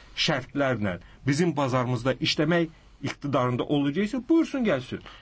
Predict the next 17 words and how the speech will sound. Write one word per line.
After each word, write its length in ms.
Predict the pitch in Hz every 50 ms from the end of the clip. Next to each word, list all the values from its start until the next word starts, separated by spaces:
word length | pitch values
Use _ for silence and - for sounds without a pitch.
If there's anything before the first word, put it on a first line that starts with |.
| - -
Yəni, 280 | - 220 233 214 202 - - - - - - -
Gürcüstanda 840 | - 196 269 226 214 277 208 - - 214 196 180 156 135 101 85 - - - - -
Amerikaya 640 | - 196 208 220 233 190 156 156 - 127 110 110 -
verilmişdi 580 | 110 110 117 110 107 107 107 110 107 - -
o 60 | 110 101
şəbəkə. 520 | - - 113 95 101 101 - - - - - - -
Bacarmadılar 760 | - 202 208 208 262 254 220 185 139 117 127 117 107 110 -
idarə 400 | 117 110 104 113 101 95 101 110
etməyə. 380 | 107 - - 104 104 123 - 233 - - - -
Satdılar 640 | - - - 208 196 - - 226 226 226 247 262 262
və 140 | 214 214 190
Saakashvili 800 | 170 - - 226 220 220 220 226 220 202 - 220 240 247 202 185
dövründə, 680 | 139 135 170 175 165 156 165 170 165 175 175 208 226 254 269 - _
hamı 280 | _ - 165 175 170 165 139
deyir 160 | 143 151 147 127
ki, 140 | - -
indi 220 | 135 131 127 131